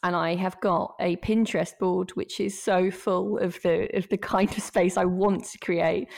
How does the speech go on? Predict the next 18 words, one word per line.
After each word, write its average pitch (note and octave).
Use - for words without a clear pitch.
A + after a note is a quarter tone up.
for, F3
for E3+
where E3+
I'm F3
gonna F3+
be D#3+
writing. E3+
But -
at G3+
the A#3+
moment, A#3
there's G#3
nothing A#3+
on A3
the G#3+
walls G#3
at -
all. F#3